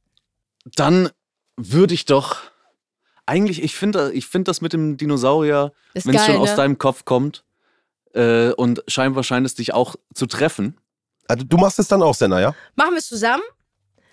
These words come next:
Speaker 3: Wir machen's so.
Speaker 2: Oh,
Speaker 3: Wer
Speaker 2: es
Speaker 3: verliert?
Speaker 2: wär so lustig. Wo
Speaker 3: Ja.
Speaker 2: kriegt man
Speaker 3: Okay.
Speaker 2: diesen, diesen Dino, ähm, Anzug
Speaker 3: Amazon.
Speaker 2: her? Okay,
Speaker 3: Amazon.
Speaker 2: müssen wir, müssen wir dann bestellen. <laughs>
Speaker 1: So richtig
Speaker 3: Kein
Speaker 1: schön
Speaker 3: Problem.
Speaker 1: schäbiges Anzug. Äh,
Speaker 2: Und wir
Speaker 1: schön
Speaker 2: müssen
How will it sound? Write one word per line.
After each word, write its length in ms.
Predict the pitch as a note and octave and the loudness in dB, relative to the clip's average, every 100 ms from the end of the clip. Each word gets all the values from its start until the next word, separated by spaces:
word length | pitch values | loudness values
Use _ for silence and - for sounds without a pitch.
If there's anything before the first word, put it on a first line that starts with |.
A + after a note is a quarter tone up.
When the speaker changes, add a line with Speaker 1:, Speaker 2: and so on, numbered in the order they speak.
| _ _ - | _ _ -4
Speaker 3:
Wir 160 | G#2 F3 | 2 4
machen's 300 | G3+ G#3+ - | 4 0 0
so. 220 | C3 - | 0 0
Speaker 2:
Oh, 280 | C4+ C4 C4 | 2 4 4
Speaker 3:
Wer 120 | - C4+ | 4 4
Speaker 2:
es 60 | |
Speaker 3:
verliert? 240 | C#4 D3+ C#4 | 4 4 4
Speaker 2:
wär 100 | C4+ | 2
so 160 | A#3+ C#4 | 0 0
lustig. 540 | C#4 D4 - - G3+ - | 0 0 -2 -2 -2 0
Wo 100 | C#4+ | 2
Speaker 3:
Ja. 80 | |
Speaker 2:
kriegt 220 | A#3 G4+ G#4+ | 2 0 0
man 80 | G#4 | 0
Speaker 3:
Okay. 80 | E4+ | -2
Speaker 2:
diesen, 260 | D#4+ E4 | -2 -4
diesen 260 | C#4 C4 C4+ | -4 -6 -4
Dino, 540 | C#4+ F4+ F4 B3+ - - | -4 -4 -2 -4 -6 -6
ähm, 300 | G3 G#3 F#3+ | -4 -4 -4
Anzug 280 | F#3 A3 G2 | -6 -2 2
Speaker 3:
Amazon. 440 | C3 E3 A#2 G2 | 2 2 -2 -4
Speaker 2:
her? 100 | - _ _ | -8 _ _
Okay, 340 | A#3 F3 A#3+ | 0 2 2
Speaker 3:
Amazon. 120 | G#3 G3 | 2 2
Speaker 2:
müssen 120 | F#3+ | 2
wir, 180 | A3 G#3+ | -2 -4
müssen 140 | A#3+ A#3 | -6 -4
wir 40 | A3+ | -4
dann 120 | A3 | -6
bestellen. 300 | G#3+ - B3+ - - | -8 -6 -6 -6 -14
<laughs> 260 | - - - | -16 -16 -2
Speaker 1:
So 60 | C#3 | 2
richtig 320 | C#3 G#2 - | 4 4 2
Speaker 3:
Kein 120 | A#2 | 2
Speaker 1:
schön 160 | A#2 - | 4 4
Speaker 3:
Problem. 160 | A2 A#2+ | 4 2
Speaker 1:
schäbiges 460 | C#3+ D#3+ D3 C3 A#2+ | 2 2 2 0 0
Anzug. 340 | C3+ C#3 D3+ | 0 -2 -6
Äh, 360 | - - - - | -8 -20 -20 -6
Speaker 2:
Und 60 | - | 0
wir 80 | |
Speaker 1:
schön 160 | C4 D#4 | 4 6
Speaker 2:
müssen 120 | G#4+ | 4